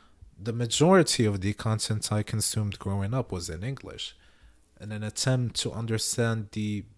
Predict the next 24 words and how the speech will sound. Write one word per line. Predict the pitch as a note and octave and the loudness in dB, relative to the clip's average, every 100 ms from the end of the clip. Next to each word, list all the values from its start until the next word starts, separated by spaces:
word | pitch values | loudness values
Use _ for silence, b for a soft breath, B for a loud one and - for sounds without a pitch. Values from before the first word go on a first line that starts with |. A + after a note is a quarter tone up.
| - | 0
building | C#3+ C#3+ A#2 G#2+ | 2 4 2 0
blocks | F#2+ D#2+ F#2+ - - | -2 -2 -2 -4 -4
of | F2+ | -6
Western | E2+ F2 - F#2+ | -4 -4 -4 -4
civilization. | - G2 G2+ G2+ G2+ C3 B2+ - - - _ B B B B B B - | -6 -8 -10 -10 -8 -6 -8 -10 -16 -20 _ B B B B B B -12
And | G2 | -6
in | G#2 G2+ | -4 0
doing | B2+ D3 C#3+ | 4 6 6
so, | - - F2 D#2+ | 2 -2 -4 -6
I | - G2 | -8 -8
understood | G2+ G2 F#2+ - - C#3+ A#2 F2+ | -8 -10 -8 -4 -4 0 -2 -2
the | - F2 | -8 -8
richness | E2+ A#2 C3+ - B2 A#2+ - | -4 -4 -2 -2 -2 -4 -6
and | F#2+ F2 | -8 -12
the | F2 D#2 - - - | -12 -12 -16 -20 -16
dynamic | - E2+ F2+ G#2 A2+ A2+ - | -10 -8 -4 -2 0 -2 -4
exchanges | F2+ - - - A#2 A2+ A2 A2+ - - - B B B | -6 -4 -4 -2 -2 -2 -2 0 0 -4 -8 B B B
happening | - B2 C3 A#2 A2+ | -2 6 6 6 0
outside | A2 - A2+ A2 | -2 -2 -2 -2
of | A2 A2+ | 0 2
our | A2 | 2
borders. | G#2 G#2+ F2+ - - - - - B B B B B B - - | 2 -2 -4 -6 -10 -8 -8 -10 B B B B B B -20 -8
But | E2+ | -6
also, | - G#2 - A#2+ A#2+ A#2 | -4 -4 -2 0 0 -2